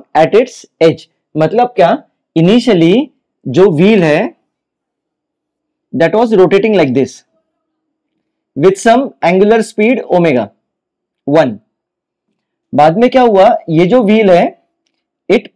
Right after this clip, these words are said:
picks up a particle, stationary particle। तो ये पार्टिकल सपोज कहां पर है, on its edge, यहां पर। तो ये जो है, ये अभी न्यू एंगुलर स्पीड से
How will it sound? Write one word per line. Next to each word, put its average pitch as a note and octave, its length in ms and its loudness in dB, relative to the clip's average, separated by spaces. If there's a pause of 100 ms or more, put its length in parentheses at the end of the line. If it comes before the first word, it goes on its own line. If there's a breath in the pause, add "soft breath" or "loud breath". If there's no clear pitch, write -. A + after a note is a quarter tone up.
picks A#3 260 -2
up B3+ 120 -2
a B3 100 -8
particle, D#3+ 480 0
stationary A#3 500 0
particle। B2 420 -2 (840)
तो F3 40 0
ये F3 160 2 (120)
पार्टिकल G#3 500 0 (220)
सपोज A3 420 -2 (600)
कहां F3 220 0
पर A3+ 120 2
है, C4+ 80 0 (560)
on G#3 160 2
its - 140 -12 (180)
edge, A#2 160 -2 (380)
यहां D3 180 0
पर। G#2 140 -6 (2250)
तो G#3+ 80 2
ये G#3 280 2
जो C4+ 160 2
है, A#3 340 -2
ये F3 160 0
अभी A3 260 2 (160)
न्यू A#3 300 2
एंगुलर A3+ 360 2
स्पीड G#3+ 280 -4
से A3 180 0